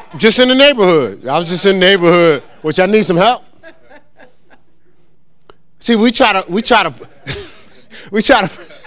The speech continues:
<laughs> we try to position ourselves 'cause we don't trust God. Ah,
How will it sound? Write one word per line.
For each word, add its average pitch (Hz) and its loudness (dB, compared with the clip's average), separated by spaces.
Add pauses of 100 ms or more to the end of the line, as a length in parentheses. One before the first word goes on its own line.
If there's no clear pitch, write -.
(140)
<laughs> - -20
we 240 -6
try 247 2
to 190 -6
position 196 0
ourselves 175 0 (340)
'cause 175 -6
we 208 0
don't 220 0
trust 220 -2
God. 208 -4 (1300)
Ah, 165 0